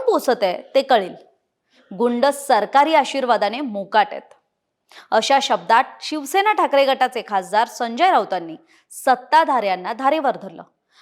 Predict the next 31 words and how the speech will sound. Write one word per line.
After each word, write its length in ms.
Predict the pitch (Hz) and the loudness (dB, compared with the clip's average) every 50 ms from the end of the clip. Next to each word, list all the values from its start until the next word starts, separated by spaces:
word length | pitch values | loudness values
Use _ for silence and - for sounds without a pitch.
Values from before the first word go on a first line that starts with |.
| _ - | _ 0
आता 240 | - 285 294 349 359 | 2 2 4 4 4
राऊतांनी 580 | 330 302 277 240 240 240 240 359 392 440 466 480 480 381 | 6 6 6 6 6 6 6 6 6 6 4 0 2 2
हा 80 | - | 2
प्रश्न 300 | 381 370 349 330 - 330 | 2 2 0 -2 -2 0
उपस्थित 440 | 320 311 320 302 277 277 285 294 277 277 - | -2 -2 0 -2 -4 -4 -4 -10 -10 -8 -6
केला 420 | 247 262 285 285 220 185 180 180 | -4 -2 2 2 4 4 4 2
म्हणजे 340 | 175 190 208 208 208 - 269 | 0 -4 -8 -12 -8 -4 -4
मग 160 | 262 277 294 285 | -4 -4 -6 -8
शिंदेंना 580 | - - - 294 269 277 277 320 339 330 339 349 | -10 -12 -10 -10 -8 -4 -2 -2 0 0 0 2
हालचाली 440 | 311 285 262 254 - - 330 311 330 | 2 2 0 0 -2 -4 -4 -4 -4
कराव्याच 480 | 320 - 330 330 330 339 370 359 359 330 | -2 -2 -2 0 0 0 0 -2 0 0
लागणार 300 | 277 240 220 233 233 226 | -2 0 0 -2 -6 -6
होत्या, 200 | 214 196 208 214 - _ _ _ _ _ _ _ _ - | -6 -10 -12 -14 -16 _ _ _ _ _ _ _ _ 0
कारण 160 | 254 247 247 240 | 0 0 2 0
मुख्यमंत्री 600 | 233 220 226 - - 269 311 349 330 381 392 381 | -4 -10 -12 -12 -8 -6 -4 -4 -2 -2 -2 -2
एकनाथ 360 | 359 - 294 311 330 320 - | -2 -2 -2 -4 -4 -4 -4
शिंदेंचे 460 | 320 294 277 277 294 285 262 277 285 | -6 -6 -4 -4 -4 -4 -4 -6 -8
चिरंजीव 520 | - - 247 233 277 302 277 202 196 180 165 _ _ _ _ _ - | -8 -6 -6 -4 -4 -4 -6 -6 -8 -12 -12 _ _ _ _ _ -4
आणि 160 | 226 240 247 254 | -2 -2 -2 -2
कल्याणचे 600 | 254 - 240 220 233 262 302 339 349 339 - 330 - | 0 0 0 0 2 0 0 0 0 -2 -6 -6 -4
खासदार 360 | - 254 226 180 175 226 254 285 | -2 -2 -2 0 2 2 2 2
डॉक्टर 300 | 262 220 - - 226 214 | 2 -2 -4 -4 -4 -6
श्रीकांत 480 | - - - 214 - 302 339 392 381 - 370 | -6 -6 -10 -2 2 2 2 2 2 -2 -4
शिंदे 360 | - - 233 202 180 180 180 - _ - - _ - | -4 -6 -8 -8 -8 -10 -12 -14 _ -20 -18 _ -4
यांच्या 360 | 269 285 294 294 277 349 349 | -2 -2 -2 0 2 2 4
वाढदिवसानिमित्त 960 | 320 302 277 269 226 220 330 349 320 - 415 392 349 285 285 262 - - 196 | 6 6 4 4 4 0 -4 -2 0 0 0 2 0 -2 -4 -4 -4 -2 -2
अनेक 400 | 214 254 - - 247 254 302 320 - | 0 0 0 -2 -2 -2 -2 -4 -4
हितचिंतकांनी 760 | 320 247 - 311 311 - 330 302 294 320 302 269 226 233 294 320 | -2 0 0 0 0 0 -2 0 0 2 2 2 0 -2 -2 -4
वर्षा 400 | 247 254 233 220 214 - 311 320 | -2 -2 -2 -2 0 0 2 2
बंगल्यावर 480 | 277 277 247 240 240 262 285 302 330 | 2 0 0 0 0 0 0 0 -2
जाऊन 220 | 302 262 226 233 | -4 -4 -6 -6